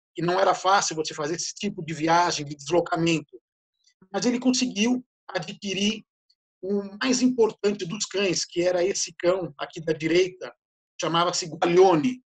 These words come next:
que foi considerado o patriarca da raça, o cão que deu início realmente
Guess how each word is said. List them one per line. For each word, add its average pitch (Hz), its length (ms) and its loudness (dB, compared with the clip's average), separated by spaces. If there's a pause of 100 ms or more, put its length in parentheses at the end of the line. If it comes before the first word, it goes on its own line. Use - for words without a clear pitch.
(360)
que 214 100 -8
foi 214 280 2
considerado 202 540 0
o 214 100 -8
patriarca 202 680 -2
da 202 100 -2
raça, 151 520 -4 (300)
o 160 140 -12
cão 196 360 0 (220)
que 190 140 -16
deu 190 240 2
início 185 440 -6
realmente 170 680 -4